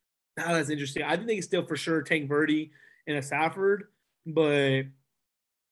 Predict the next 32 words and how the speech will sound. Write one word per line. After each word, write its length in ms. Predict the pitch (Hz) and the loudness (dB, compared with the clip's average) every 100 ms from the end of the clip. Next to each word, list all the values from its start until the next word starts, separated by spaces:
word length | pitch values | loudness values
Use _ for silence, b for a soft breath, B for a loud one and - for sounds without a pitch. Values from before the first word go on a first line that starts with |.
| _ | _
that 220 | 170 135 | -2 -2
Pushridge 500 | - 190 185 175 139 | 2 2 2 0 0
game, 320 | 156 151 151 151 | 0 2 0 0
if 160 | 170 170 | -2 2
they 120 | 165 | 2
were 140 | 156 | 2
trying 280 | 143 175 175 | 0 0 0
to 60 | 160 | -2
steal 320 | - 165 160 | 0 2 2
a 40 | |
game 340 | 143 143 147 139 | 2 0 0 -2
to 80 | 139 | -2
really 380 | 147 156 139 135 _ | 2 2 0 -6 _
boost 260 | 151 156 156 | -4 -4 -4
them 140 | 160 | -4
in 80 | 147 | -2
the 60 | 135 | -2
rankings 480 | 135 143 175 175 170 | -2 -2 -2 -4 -4
or 40 | |
something 260 | - 175 175 | -4 -4 -4
like 100 | 175 | -2
that, 260 | 185 185 - | -2 -2 -4
or 60 | |
just 120 | 143 | -8
for 80 | 135 | -8
PowerPoints, 640 | 135 143 143 170 175 170 - B B - | -4 -2 -2 0 2 0 -4 B B -2
they 140 | 151 156 | 4 4
would 120 | 143 | 4
have 160 | 143 | 2
to 40 | 135 | 2
be 120 | 135 | 0
Pushridge. 520 | 135 143 135 139 131 | 0 -4 -4 -6 -8